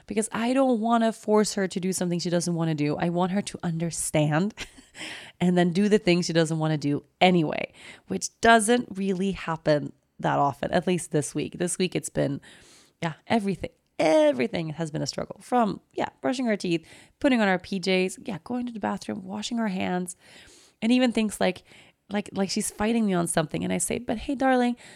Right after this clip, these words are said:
let's not fight about this now. Like, let's, let, let's just go here and sit down." And then she looks at me, "But I like to fight. I wanna fight." <laughs> And I go, "What? No, no, you, you don't like, yes, but I like to fight. Let's fight." <laughs>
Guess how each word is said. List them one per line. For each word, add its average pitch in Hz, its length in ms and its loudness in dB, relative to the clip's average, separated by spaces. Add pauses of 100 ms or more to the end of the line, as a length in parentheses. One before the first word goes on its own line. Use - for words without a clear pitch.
(140)
let's 320 160 0
not 330 100 2
fight 214 220 2
about 196 260 0
this - 220 -4
now. 196 260 4
Like, 202 220 -2
let's, 262 260 -4
let, 277 180 -2
let's 277 160 -2
just - 180 -4
go 254 120 2
here 226 160 2
and 190 120 0
sit - 200 -4
down." 175 340 2
And 180 100 -6
then 190 80 -4
she - 120 -2
looks 185 240 0
at 190 60 0
me, 208 120 -2 (280)
"But 247 100 8
I 247 80 6
like 269 240 2
to 208 100 -6
fight. - 320 -2 (640)
I 233 120 6
wanna 320 280 2
fight." - 360 2 (140)
<laughs> - 100 -8 (680)
And 269 160 0
I 311 100 2
go, 330 180 2
"What? 370 640 2 (680)
No, 403 520 8 (460)
no, 370 180 4 (220)
you, 349 180 2
you 302 140 0
don't 427 240 -2
like, - 160 -2 (260)
yes, - 280 2
but 254 140 2
I 247 60 6
like 359 260 0
to 277 100 0
fight. - 360 0 (240)
Let's - 220 -2
fight." 466 340 4 (100)
<laughs> - 120 -12